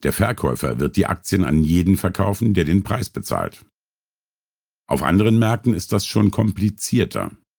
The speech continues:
Wir sehen das zum Beispiel auf dem Arbeitsmarkt.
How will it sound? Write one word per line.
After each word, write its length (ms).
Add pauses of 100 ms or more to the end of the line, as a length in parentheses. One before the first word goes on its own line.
(380)
Wir 100
sehen 220
das 200
zum 140
Beispiel 340
auf 120
dem 180
Arbeitsmarkt. 880